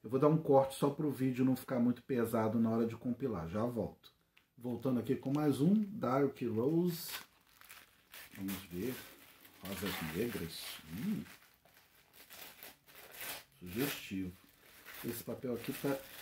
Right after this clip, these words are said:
mais bem embalado. Eu não vou tirar com tanto cuidado, senão realmente o vídeo vai ficar muito grande. Aí fica cansativo até pra vocês assistirem, né? Então,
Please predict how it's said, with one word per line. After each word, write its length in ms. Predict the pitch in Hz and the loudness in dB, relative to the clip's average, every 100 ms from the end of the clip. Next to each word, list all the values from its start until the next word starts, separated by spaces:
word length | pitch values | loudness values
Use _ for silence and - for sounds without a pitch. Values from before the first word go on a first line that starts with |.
| - | -6
mais 280 | 127 127 117 | 0 2 0
bem 220 | 110 117 | 2 2
embalado. 600 | 117 110 107 120 135 113 | 4 4 4 6 6 6
Eu 60 | 117 | 4
não 100 | 120 | 4
vou 180 | 113 120 | 2 0
tirar 300 | - 120 110 - | 2 2 2 0
com 100 | 110 | -2
tanto 300 | 120 113 - | 0 -2 0
cuidado, 420 | 120 98 110 120 | -2 0 2 0
senão 240 | - 131 123 | 0 0 2
realmente 480 | 147 143 127 - 117 | 4 6 4 2 2
o 20 | |
vídeo 220 | 113 107 | 2 2
vai 120 | 110 | 0
ficar 200 | 107 113 | 2 0
muito 340 | 107 107 104 98 | 2 2 0 0
grande. 440 | 98 104 104 95 - - - - - - - | 0 2 0 -4 -10 -10 -10 -10 -12 -8 -4
Aí 100 | 110 | -2
fica 220 | - 127 | 0 2
cansativo 600 | 143 135 139 113 - 123 113 | 2 4 4 2 2 2 4
até 160 | - | 2
pra 160 | 123 135 | 2 4
vocês 360 | 131 - 127 123 | 2 2 0 0
assistirem, 680 | 120 165 160 - 95 85 95 | -2 -4 -4 -4 -2 0 0
né? 200 | 113 107 - - - - - - - - - - - - - - - - - - - - - - - - - - | -2 -4 -8 -14 -18 -20 -16 -14 -12 -12 -14 -14 -18 -20 -20 -20 -20 -20 -20 -18 -16 -12 -12 -14 -16 -16 -16 -8
Então, 540 | 175 101 110 - | -4 0 0 -2